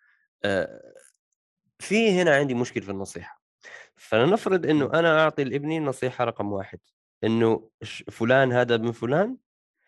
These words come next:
Speaker 1: آه، أنصحك إنه ما تحكي معاه أو ما تقضي معاه وقت كثير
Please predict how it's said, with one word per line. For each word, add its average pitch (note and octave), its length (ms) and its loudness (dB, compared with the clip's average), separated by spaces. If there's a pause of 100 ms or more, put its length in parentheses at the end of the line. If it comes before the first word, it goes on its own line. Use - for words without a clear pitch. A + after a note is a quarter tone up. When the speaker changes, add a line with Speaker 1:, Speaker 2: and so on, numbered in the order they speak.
(360)
Speaker 1:
آه، G#2 340 -2
أنصحك D#3+ 420 -6
إنه B2+ 420 -2
ما B2+ 520 -2 (300)
تحكي - 280 -14
معاه A2 340 0
أو G#2+ 140 -2
ما A2 140 0
تقضي G#2 300 -8
معاه G2+ 300 -6
وقت G2 220 -8
كثير E3 400 -4